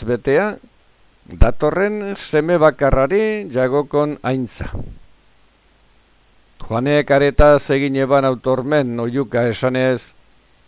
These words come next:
"Hau zan nik esan neban a, nire ondoren datorrena nire aurretik jarri da, ni baino lehenangokoa zan eta."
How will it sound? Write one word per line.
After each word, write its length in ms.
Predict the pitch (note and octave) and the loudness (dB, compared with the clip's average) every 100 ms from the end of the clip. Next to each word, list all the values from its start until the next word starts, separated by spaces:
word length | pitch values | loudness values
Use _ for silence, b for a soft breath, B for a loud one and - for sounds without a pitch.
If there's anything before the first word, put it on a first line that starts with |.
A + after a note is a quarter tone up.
| _ _ _ _ _ - | _ _ _ _ _ 2
"Hau 200 | D#3+ E3 | 2 2
zan 340 | - A#3+ A3 C#3+ A2 A#2+ | 4 4 4 2 -2 -2
nik 280 | D#3+ D3 - - - | 0 -2 -6 -8 -4
esan 460 | C3+ - D#3+ D#3 | -4 2 2 2
neban 380 | D3 D3+ D#3+ D#3+ - | 0 4 4 2 -4
a, 260 | D#3+ D3 E2+ - - - _ _ _ _ - | 0 0 -2 -12 -16 -20 _ _ _ _ -14
nire 340 | F2+ G#2 C3 C#3+ | -8 -2 0 0
ondoren 560 | C#3 B2+ D#3 D3 C#3 | -2 0 0 0 0
datorrena 800 | C3 C3+ C#3+ C3+ C3+ C#3+ D3+ D3+ | 0 0 0 0 -2 0 2 2
nire 280 | D3 C3 C3+ | 0 0 4
aurretik 560 | D3 D#3 D3 B2+ D3+ C#3 | 4 4 0 -2 -4 0
jarri 320 | C#3 C#3 D3+ | 2 2 0
da, 320 | D3+ F#3+ G3+ - - _ _ | 0 0 -2 -8 -20 _ _
ni 260 | F#2+ A2+ D#3+ | -8 -2 0
baino 380 | D#3 D3+ D3+ D3+ | 0 2 2 2
lehenangokoa 920 | C#3+ F3 G3 F3 D#3 C#3+ C#3+ C#3+ C#3+ | 4 2 2 2 0 0 4 4 4
zan 220 | - C3+ | 2 0
eta." 340 | B2 G#2 F2 | 0 -4 -8